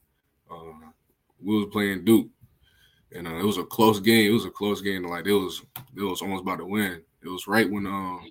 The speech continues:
the quarterback, he did some crazy, he did something crazy. Like, it was like a quarterback keeper or something like that. And he came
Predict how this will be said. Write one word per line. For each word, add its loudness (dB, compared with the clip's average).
the -18
quarterback, 4
he -2
did 4
some -8
crazy, 2
he -4
did -4
something -8
crazy. -2
Like, -8
it -8
was -4
like -6
a -16
quarterback -2
keeper -4
or -6
something -8
like -8
that. -6
And -18
he -4
came -2